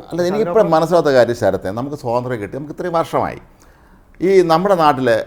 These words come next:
ഈ ഭരണാധികാരികൾ അല്ലെങ്കിൽ എം എൽ എ, എം പി, മന്ത്രി ഇവരൊക്കെ ആയി വരുന്നവർ ഇവരിൽ എത്രത്തോളം പ്രൊഫഷണൽസ് ഉണ്ടെന്ന് നമ്മൾ ചിന്തി-, ചിന്തിച്ചിട്ടുണ്ടോ?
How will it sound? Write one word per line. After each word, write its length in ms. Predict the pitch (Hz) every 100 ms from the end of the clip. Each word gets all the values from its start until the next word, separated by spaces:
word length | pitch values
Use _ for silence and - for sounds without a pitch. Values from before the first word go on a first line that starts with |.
| -
ഈ 220 | 123 123
ഭരണാധികാരികൾ 760 | 120 117 123 139 139 120 117 92
അല്ലെങ്കിൽ 280 | 113 123
എം 160 | 117 117
എൽ 100 | 113
എ, 40 |
എം 120 | 117 113
പി, 80 |
മന്ത്രി 300 | 110 104 107
ഇവരൊക്കെ 300 | 110 117 127
ആയി 200 | 135 117
വരുന്നവർ 640 | 131 104 110 127 127 101 - - _
ഇവരിൽ 220 | 151 202
എത്രത്തോളം 460 | 170 180 180 175 151 -
പ്രൊഫഷണൽസ് 500 | 151 156 160 185 156
ഉണ്ടെന്ന് 240 | 135 127
നമ്മൾ 140 | 120 110
ചിന്തി-, 300 | 98 92 -
ചിന്തിച്ചിട്ടുണ്ടോ? 500 | 104 92 82 82